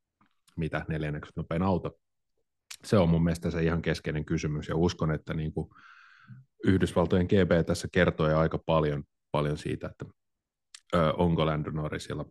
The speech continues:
aito mestaruussauma, ja miksei olisi. Ja se, mistä niinku mä tykkään tässä, on se, että nyt on nämä kolme sprinttiä tähän kuuteen viimeiseen viikonloppuun,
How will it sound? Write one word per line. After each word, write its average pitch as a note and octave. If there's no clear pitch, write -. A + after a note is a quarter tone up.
aito D#2+
mestaruussauma, E2+
ja G2
miksei C3
olisi. D3
Ja B2+
se, G#3
mistä G#3
niinku C3
mä B2+
tykkään A2
tässä, G2
on F2
se, F2+
että E2+
nyt A2
on A2
nämä G2
kolme B2
sprinttiä F2+
tähän D#2+
kuuteen D#2
viimeiseen E2+
viikonloppuun, E2+